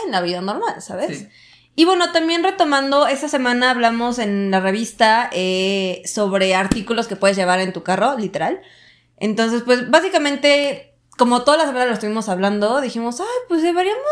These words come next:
Speaker 1: tenemos varias experiencias chistositas
Speaker 2: <laughs>
Speaker 1: que podemos,
Speaker 2: Chistositas, güey.
Speaker 1: que podemos compartir con ustedes".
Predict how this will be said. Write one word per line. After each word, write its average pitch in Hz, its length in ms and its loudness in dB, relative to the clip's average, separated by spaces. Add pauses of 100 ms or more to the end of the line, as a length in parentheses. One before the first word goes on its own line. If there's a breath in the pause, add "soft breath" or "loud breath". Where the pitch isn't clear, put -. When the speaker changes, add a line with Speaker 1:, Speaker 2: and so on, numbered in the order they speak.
(140)
Speaker 1:
tenemos 480 360 0
varias 440 260 0
experiencias 330 920 -2
chistositas - 720 0
Speaker 2:
<laughs> - 840 -4
Speaker 1:
que 381 120 0
podemos, 285 480 2
Speaker 2:
Chistositas, 220 420 -2
güey. 359 100 2
Speaker 1:
que 330 120 -2
podemos 277 400 0
compartir 254 560 0
con 262 160 4
ustedes". 240 560 -2